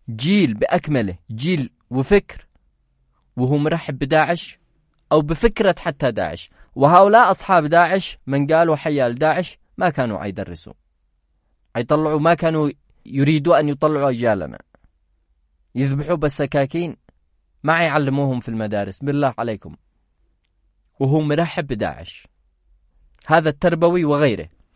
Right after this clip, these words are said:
لذلك لا يكفي قرار إحالة للتحقيق، خالد الأشبط وأمثاله يجب محاكمته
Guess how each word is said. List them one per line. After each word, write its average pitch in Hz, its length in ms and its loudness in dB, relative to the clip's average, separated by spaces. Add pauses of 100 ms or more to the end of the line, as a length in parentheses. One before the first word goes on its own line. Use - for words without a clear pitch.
(760)
لذلك 220 760 6
لا 170 140 6
يكفي 214 480 0 (180)
قرار 180 420 6 (140)
إحالة 180 460 0
للتحقيق، 143 640 -4 (1160)
خالد 135 260 2
الأشبط 160 580 -4 (400)
وأمثاله 107 600 -2 (1000)
يجب 196 380 4
محاكمته 165 760 0